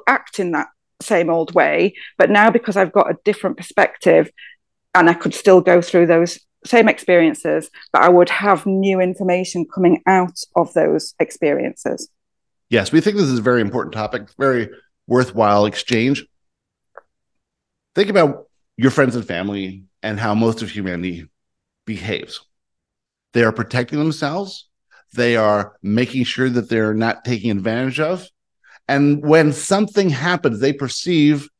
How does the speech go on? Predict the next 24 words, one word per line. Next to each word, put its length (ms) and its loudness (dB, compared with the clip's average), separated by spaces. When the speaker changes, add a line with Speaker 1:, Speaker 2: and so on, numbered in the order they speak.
Speaker 2:
is 200 2
a 320 2
bad 280 2
or 120 4
wrong 300 2
thing, 560 -2
they'll 240 4
receive 460 -2
an 180 -2
urge 580 -2
and 240 -2
react 680 -2
in 640 -4
anger 300 4
or 60 2
frustration 720 -4
or 160 2
some 480 2
negative 420 0
emotion. 560 -2
They 180 4
are 380 0
receiving 580 2
guidance 600 0